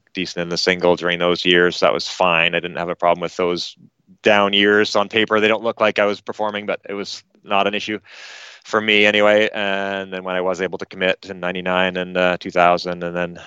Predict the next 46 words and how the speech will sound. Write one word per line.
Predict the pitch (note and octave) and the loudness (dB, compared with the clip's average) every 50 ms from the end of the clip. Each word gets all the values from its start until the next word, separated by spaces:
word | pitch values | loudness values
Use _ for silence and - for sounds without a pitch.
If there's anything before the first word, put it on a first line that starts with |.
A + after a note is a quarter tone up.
| - - | -10 -8
ninety-five, | F2+ F2+ F2 - F#2 F2 | -8 -6 -2 0 0 0
ninety-six, | E2+ F2+ F2 F2 D#2+ - F2+ F2+ - - - F2+ | 0 0 -4 -4 -4 -2 -2 -2 -2 -4 -4 -4
I | F2+ | -2
was | F2 F2 E2 | -4 -4 -6
able | F2+ E2+ E2+ F2+ | -8 -10 -10 -10
to | F2+ | -8
get | - - - | -8 -4 -2
my | D#2 | -2
results | F2 E2+ E2 F2+ D#2 - - | -2 -2 -2 -4 -4 -4 -2
back. | - F#2+ F2+ F2+ F2 - - | 0 2 2 2 2 0 -2
But, | - E2 - - - | -4 -4 -4 0 2
uh, | F2 E2+ E2+ D#2+ - _ _ - - - - - - - - - - - _ _ _ - | 2 2 2 2 -2 _ _ -20 -20 -20 -20 -20 -20 -20 -20 -20 -20 -20 _ _ _ -6
two | - D#3 D#3+ | -6 -4 0
thousand, | - D3+ D3 C#3+ C#3+ B2 C#3 | 2 2 4 2 2 2 2
I | B2+ | 4
really | A#2+ A#2 A#2 A#2 A#2 | 4 4 4 4 2
felt | - - - G#2+ G#2+ G#2+ - | 0 2 2 2 4 4 2
like | G#2+ G#2 F#2+ G2+ | 0 0 0 0
I | G2 | -2
tried | F#2+ - - - G2+ G2 G2 G2 G2 F#2 | -4 -4 -6 -2 0 2 2 2 0 -2
to | |
do | F#2+ G2+ G2+ - | -6 -10 -8 -4
everything | - G2+ F#2+ F#2+ G#2 F#2+ - G#2 G2+ G2 G2 F#2+ F#2+ F#2+ F#2+ - | -4 -4 -4 -4 -6 -6 -4 -2 -2 -2 -2 -4 -6 -10 -14 -12
right | - F2+ F2+ F2+ F#2 F#2 F2+ F#2 G#2 A#2 C3 - | -8 -6 -2 0 2 4 6 6 6 4 2 0
to | - - - G2+ | -6 -12 -10 -4
get | F#2 - F#2 F#2 | -2 0 0 0
that | - G2 - - | 0 0 0 2
right | F2+ F2+ F#2+ G2 | 2 2 2 2
that | - - G#2+ - - | 2 2 2 2 2
year, | A2+ A2 A2+ A#2 A2+ A2 | 2 2 4 4 4 4
and | G#2+ G2 | 4 2
it's | F#2 F#2 F2 - | 0 -4 -4 -4
sort | - - G2 | -4 -4 -2
of | F#2 | -2
almost | F#2+ F#2+ F#2 F#2+ F#2+ - | -2 -2 -2 -2 -4 -2
like | G2+ F2+ | -2 0
everything | F2+ F2+ F#2 F#2 E2+ - F#2+ F#2 F2+ F2 D#2 | 0 0 -2 -2 -2 -2 -2 -2 -4 -6 -6
did | - F#2+ F2 F2 | -4 -4 -2 0
not | F2+ F2 F2 F2+ F2 _ _ _ _ _ | 0 2 2 2 0 _ _ _ _ _
go | - G#2 G2 G2 G2 G2 G2 F#2+ - - | 0 2 2 4 2 2 0 -2 -4 -6
right | - G2+ G2 G2 G#2 A2+ G2 - | -2 0 4 4 4 4 2 -2
for | - - G2+ | -6 -6 -2
the | F2+ F#2 | -2 -2
Olympics | F2 F2 F2+ - - - - - | -2 -2 -4 -6 -8 -6 -4 -2
anyway. | G2+ G2 G2 F#2+ F#2+ F#2+ G2 G#2 | 0 2 2 4 4 4 4 2
So | - - G2 F#2 F2+ F2+ F2+ F2+ | 0 0 2 4 4 4 4 2